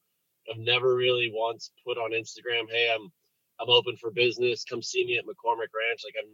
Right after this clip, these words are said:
never, never once done that. And it's just, like, this week I'm booked eight A M to five P M, uh, every day this week. And,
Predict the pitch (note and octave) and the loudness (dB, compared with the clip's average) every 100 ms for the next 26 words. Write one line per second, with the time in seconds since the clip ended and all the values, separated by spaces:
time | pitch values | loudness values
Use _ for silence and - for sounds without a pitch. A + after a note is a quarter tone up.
0 | A#2 A#2 A2+ A2+ A2 _ A2+ A#2 A2+ A2 | -2 -2 0 -2 -2 _ -6 -2 0 2
1 | A2 - G#2+ G#2+ C3 - A#2 G2+ - - | 0 -2 -2 0 4 4 4 0 -4 -6
2 | - - _ _ _ _ _ _ - - | -6 -10 _ _ _ _ _ _ -2 0
3 | C3 - B2+ C3 B2 A#2 G2+ B2 F#2 - | 0 0 4 4 4 -2 2 2 2 0
4 | - _ _ _ _ _ _ _ _ _ | -18 _ _ _ _ _ _ _ _ _
5 | _ _ - G4+ - G4+ C3 B2+ A2+ - | _ _ 4 8 10 10 8 4 -2 0
6 | - - A#2 A2 G#2+ G#2+ - - G#2+ G#2 | 0 -2 -6 -6 -6 -10 -14 -8 -4 -4
7 | G2 A2+ A#2 A2+ A2 G#2 G2+ F#2 G#2 - | -4 -6 -6 -2 -2 0 -2 -4 -6 -8
8 | G#2+ F#2+ - F#2+ | -10 -12 -14 -14